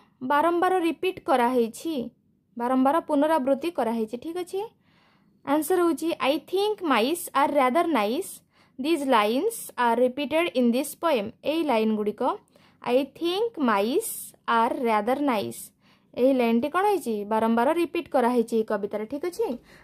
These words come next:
ଆଶା କରୁଛି ପିଲାମାନେ, ତୁମେମାନେ କୋଶ୍ଚିନ୍ ଆନ୍ସର ଭିଡ଼ିଓଟିକୁ ଭଲ ଭାବେ ବୁଝିପାରିଥିବ।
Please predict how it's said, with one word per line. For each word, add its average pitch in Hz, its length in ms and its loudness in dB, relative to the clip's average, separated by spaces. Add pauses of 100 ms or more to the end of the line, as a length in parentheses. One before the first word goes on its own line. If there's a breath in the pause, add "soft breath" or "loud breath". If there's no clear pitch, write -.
ଆଶା 302 200 2
କରୁଛି 381 240 2
ପିଲାମାନେ, 254 560 2 (640)
ତୁମେମାନେ 277 400 2
କୋଶ୍ଚିନ୍ 339 340 0
ଆନ୍ସର 339 360 2 (1000)
ଭିଡ଼ିଓଟିକୁ 262 640 2
ଭଲ 277 140 2
ଭାବେ 240 200 2
ବୁଝିପାରିଥିବ। 311 720 -2